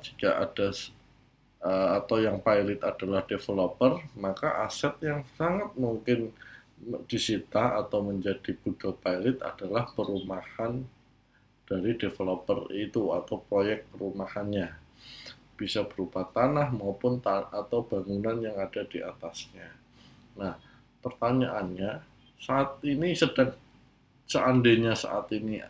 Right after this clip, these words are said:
Anda adalah seorang konsumen dari perumahan tersebut,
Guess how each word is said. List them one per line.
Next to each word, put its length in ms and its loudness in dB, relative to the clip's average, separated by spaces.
Anda 480 4
adalah 480 -2
seorang 560 2
konsumen 560 2
dari 320 -2
perumahan 640 -2
tersebut, 800 -4